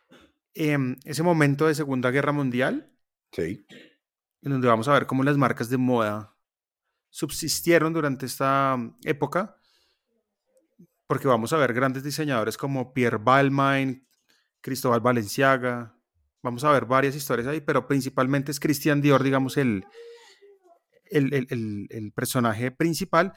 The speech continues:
Speaker 1: y va a tener banda sonora interesante: Lana del Rey.
Speaker 2: Animal, animal el, el casting.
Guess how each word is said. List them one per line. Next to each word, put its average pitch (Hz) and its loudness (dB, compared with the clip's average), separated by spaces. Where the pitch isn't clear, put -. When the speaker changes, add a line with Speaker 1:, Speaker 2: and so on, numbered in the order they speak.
Speaker 1:
y 151 -2
va 143 4
a - 2
tener 139 -2
banda 151 0
sonora 139 0
interesante: 139 -4
Lana 156 0
del 190 -4
Rey. 143 -4
Speaker 2:
Animal, 87 -6
animal 92 -2
el, 87 -8
el 82 -16
casting. - -20